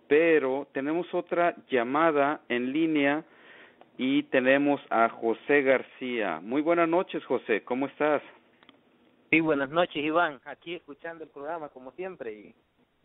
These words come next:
Speaker 2: pues este día,
Speaker 1: Aquí
Speaker 2: pues,
Speaker 1: con
Speaker 2: un poco
Speaker 1: Heriberto
Speaker 2: bien,
Speaker 1: estamos.
Speaker 2: un poco tarde, está con Heriberto también.
Speaker 1: Sí.
Speaker 2: Bueno, qué bueno que, que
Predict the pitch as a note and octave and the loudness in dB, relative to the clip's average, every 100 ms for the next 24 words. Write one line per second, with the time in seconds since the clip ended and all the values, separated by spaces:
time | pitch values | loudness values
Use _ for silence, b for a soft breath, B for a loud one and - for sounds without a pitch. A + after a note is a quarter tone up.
0 | _ _ - C3+ - C3+ - C3+ C#3 D3 | _ _ -12 -12 -8 -4 -2 0 0 2
1 | D3+ B2+ A#2+ B2 B2+ A#2+ G2+ F#2 - F#2+ | 4 4 2 2 2 0 -4 -4 -6 -6
2 | E2+ - - D#3+ C#3+ - C3+ C3 B2+ D3 | -8 -14 -18 -14 -8 -4 0 0 2 2
3 | C#3+ C3 D3 D3 C#3+ C3+ E3 D#3 D3 C#3 | 2 0 -4 -4 -8 -8 -8 -8 -12 -18
4 | E3 D#3 B2+ _ _ _ _ _ _ _ | -16 -16 -18 _ _ _ _ _ _ _
5 | - D#2+ D#2 - - - - C#3+ D3+ D#3+ | -16 -14 -12 -14 -16 -14 -10 -8 -6 -8
6 | A#2+ G#2 G2+ _ _ _ _ _ A#2+ A2+ | -10 -16 -20 _ _ _ _ _ -12 -12
7 | - | -12